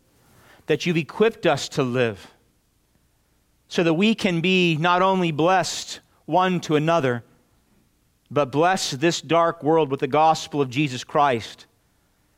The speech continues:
that they too might see there's a race to be run, a finish line to be crossed, and Christ to be that prize. Lord, I know how difficult it can be to sit and listen.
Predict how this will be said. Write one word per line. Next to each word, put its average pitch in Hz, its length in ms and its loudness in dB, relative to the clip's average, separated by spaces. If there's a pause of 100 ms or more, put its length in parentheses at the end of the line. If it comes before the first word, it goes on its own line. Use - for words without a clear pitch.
(140)
that 123 140 -4
they 156 180 0
too 185 340 0
might 151 300 0
see 165 240 -2
there's 147 240 0
a 151 80 2
race 151 340 0
to 147 120 -8
be 135 100 -2
run, 123 420 0 (960)
a 131 80 -2
finish 190 380 -2
line 151 280 0
to - 120 -12
be 120 100 -10
crossed, 147 720 0 (1120)
and 120 140 -6
Christ 151 600 -2
to - 80 -16
be 127 160 -4
that 120 240 0
prize. 85 640 -4 (3000)
Lord, 156 180 2
I 170 140 2
know 190 140 2
how 185 180 2
difficult 175 440 0
it 165 120 0
can 156 180 -4
be 185 240 2
to 147 140 -4
sit - 400 -2
and 160 180 0
listen. 160 540 0